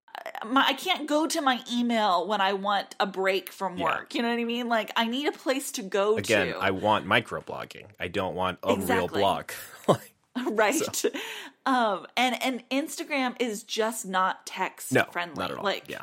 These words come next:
Speaker 1: yeah. I need a place. Here's, let me, here's what I tell you, my favorite thing to use Twitter for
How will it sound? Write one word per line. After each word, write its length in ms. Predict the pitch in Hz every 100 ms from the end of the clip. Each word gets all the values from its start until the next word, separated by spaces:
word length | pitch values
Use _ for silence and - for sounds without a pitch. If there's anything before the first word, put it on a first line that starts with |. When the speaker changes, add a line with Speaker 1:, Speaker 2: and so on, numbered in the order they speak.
| -
Speaker 1:
yeah. 320 | 180 180 151 - _ _ _ _ _ -
I 100 | 240
need 160 | 302
a 60 | 359
place. 460 | 403 339 359 - - - - -
Here's, 300 | 311 381 - 277 -
let 100 | 262
me, 80 | 302
here's 140 | 415
what 100 | 554
I 40 | 554
tell 120 | 427 277
you, 60 | 220
my 160 | 226
favorite 400 | - 220 220 -
thing 160 | 202 214
to 100 | 233
use 180 | 185 175
Twitter 280 | - 131 117
for 360 | - 67 67